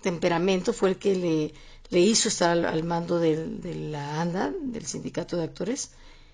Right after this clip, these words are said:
pues, prácti-, ah, o sea, estuvo, oficialmente estuvo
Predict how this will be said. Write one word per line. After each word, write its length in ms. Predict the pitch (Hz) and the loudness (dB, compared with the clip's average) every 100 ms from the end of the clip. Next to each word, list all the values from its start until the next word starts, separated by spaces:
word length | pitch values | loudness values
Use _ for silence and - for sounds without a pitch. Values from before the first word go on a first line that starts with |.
| - _ - 247 233 - | -20 _ -18 -16 -12 -4
pues, 440 | 151 135 - - - - - | 0 0 0 -6 -20 -12 -4
prácti-, 380 | - 285 262 247 | -2 -2 -2 4
ah, 180 | 202 - 247 - | 4 4 -8 -6
o 80 | - | -2
sea, 100 | 151 | 0
estuvo, 400 | 170 - 277 349 | 0 4 8 8
oficialmente 1040 | 240 202 214 185 277 311 320 302 277 - - | 8 6 4 4 6 6 6 4 2 -2 0
estuvo 560 | 202 - 220 269 - | -2 0 4 4 2